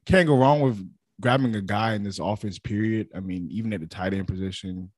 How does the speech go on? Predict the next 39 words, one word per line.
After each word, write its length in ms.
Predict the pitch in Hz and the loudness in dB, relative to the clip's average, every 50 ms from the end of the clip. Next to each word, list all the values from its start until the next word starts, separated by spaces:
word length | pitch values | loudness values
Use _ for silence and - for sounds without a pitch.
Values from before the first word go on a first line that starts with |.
| _ _ _ | _ _ _
why 260 | - 85 92 95 92 76 | -12 -8 -6 -6 -6 -4
they 120 | 90 101 | -4 -2
have, 160 | 110 110 101 101 | -2 0 0 0
like, 200 | 107 104 90 - | -2 -4 -4 -4
three 300 | 104 107 117 117 117 113 | -4 -2 0 0 0 -2
s-, 160 | 110 - - - | -4 -8 -12 -16
startable 480 | - - 110 104 120 120 113 110 107 101 | -6 -2 0 2 2 2 0 -2 -2 -2
wide 240 | 101 101 101 98 | -2 -2 -2 -2
receivers 600 | 95 92 - - 104 98 98 95 98 98 98 95 | -4 -4 -6 -6 -6 -6 -6 -4 -6 -6 -6 -8
with 180 | 98 95 92 - | -10 -12 -12 -10
Emmanuel 340 | 90 87 95 92 92 95 92 | -10 -10 -8 -8 -8 -10 -10
Sanders, 400 | - - 98 98 98 92 90 - | -10 -10 -8 -8 -8 -8 -10 -10
Stefon 400 | - 98 92 - 95 92 92 85 | -10 -10 -10 -10 -10 -10 -10 -8
Diggs, 260 | 87 90 90 85 - | -8 -10 -10 -10 -12
and 100 | 85 82 | -14 -12
Beasley. 500 | 76 92 98 95 90 95 95 95 92 98 _ - - - - _ _ _ _ | -8 -8 -8 -8 -8 -8 -8 -8 -10 -12 _ -20 -20 -20 -20 _ _ _ _
I 140 | - 110 135 | 2 4 4
would 120 | 131 120 | 4 4
grab 240 | 117 120 113 110 104 | 4 2 2 2 2
Beasley 500 | 107 113 113 113 110 113 113 110 110 110 | 2 2 0 0 0 -2 -2 0 -2 -2
right 240 | 104 104 104 104 90 | -2 -2 -2 -2 -4
now. 320 | 90 98 101 104 104 101 | -4 -4 -4 -4 -4 -4
He 80 | 104 98 | -6 -6
seems 300 | 98 - 107 101 95 - | -8 -8 -10 -10 -10 -10
to 60 | 95 | -8
be 120 | 95 101 95 | -8 -6 -6
getting 260 | 90 104 107 107 98 | -4 -4 -4 -4 -4
the 80 | 95 | -4
mo-, 220 | 92 90 90 87 - - | -4 -6 -6 -8 -8 -10
the 60 | 95 90 | -10 -8
most 260 | 92 98 104 95 80 | -6 -6 -6 -6 -6
volume 400 | - 85 95 107 110 104 98 98 | -6 -4 -2 -2 -2 -2 -2 -4
on 100 | 98 98 | -4 -6
the 100 | 92 85 | -6 -8
team, 400 | - - 101 104 104 104 95 82 | -8 -8 -8 -6 -6 -6 -6 -6
honestly. 560 | 82 92 101 104 104 - - 113 117 120 123 _ _ _ _ _ - - - _ _ _ _ _ | -6 -6 -6 -8 -8 -8 -8 -8 -8 -8 -10 _ _ _ _ _ -20 -20 -20 _ _ _ _ _
Um, 600 | - 87 87 87 87 85 87 87 85 85 82 78 - - | -8 -6 -6 -4 -6 -6 -6 -8 -10 -10 -14 -16 -10 -4
Josh 280 | - 98 104 110 104 | -2 0 0 0 0
Allen 520 | 104 101 101 101 101 98 92 92 95 - | -2 -2 -2 -2 -4 -4 -6 -10 -14 -18